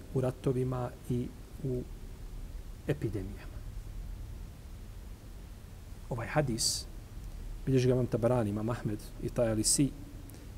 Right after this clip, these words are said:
i dobrim ga ocjenio im Hafid al-Iraqi i poslije njega Ibn Hajar al-Asqalani i, a, dob-, a vjerodostojnim ga smatra imam Dimjati i Ibn Mun-, i imam al-Munzir i drugi.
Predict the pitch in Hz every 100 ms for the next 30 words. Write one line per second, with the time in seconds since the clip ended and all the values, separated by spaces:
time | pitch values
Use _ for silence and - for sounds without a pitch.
0 | - 123 131 139 127 113 - 131 117 110
1 | - 131 120 120 113 127 131 - 135 -
2 | - - - - 123 123 120 110 113 117
3 | 120 107 - 123 127 123 123 135 - -
4 | - - - - - - - 147 135 -
5 | - - - - - 131 107 113 135 -
6 | 135 117 117 135 - 127 123 - 131 127
7 | 120 127 113 120 120 139 117 - - -
8 | - - - - - 113 120 110 123 160
9 | 147 120 120 120 113 110 135 117 113 107
10 | 131 110